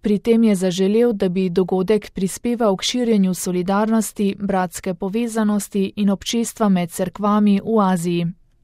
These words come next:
Zadnje plenarno zasedanje Zveze azijskih škofovskih konferenc je potekalo od desetega do šestnajstega avgusta v Manili na Filipinih.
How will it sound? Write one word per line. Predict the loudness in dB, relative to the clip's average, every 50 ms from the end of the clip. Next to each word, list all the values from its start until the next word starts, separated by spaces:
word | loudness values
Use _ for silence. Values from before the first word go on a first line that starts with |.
| _ _ _ _ _ _ _ _ -4
Zadnje | -2 0 2 2 2 4 4 4 2 2
plenarno | 2 2 2 2 4 4 4 4 4 4 2 2
zasedanje | 0 -2 -2 0 -2 0 2 4 4 4 4 2 0
Zveze | -2 0 2 2 2 2 2 0 0 0 0
azijskih | 0 0 0 0 -2 -2 -4 -2 -2 -2 0 0
škofovskih | 0 -2 -4 -2 0 0 0 0 0 -2 -2 -2 -2 -2
konferenc | 0 0 -2 0 0 0 0 2 2 2 2 2 2
je | 0 0
potekalo | 2 0 -2 -2 -2 -6 -2 0 0 2 2
od | 2 2 0 -2
desetega | -2 -2 -2 -2 -2 -2 0 0 0 0 0 -2 0 0 0 0
do | 2 0 0 0
šestnajstega | 0 0 0 0 0 0 0 0 0 0 0 -4 -2 0 0 2
avgusta | 2 0 0 -2 -4 -4 -4 -2 -2 -2 0 0
v | 0 0
Manili | 2 4 4 6 6 6 6 6
na | 4 4 2
Filipinih. | 0 0 0 0 0 0 2 2 4 4 4 4 0 -4 -10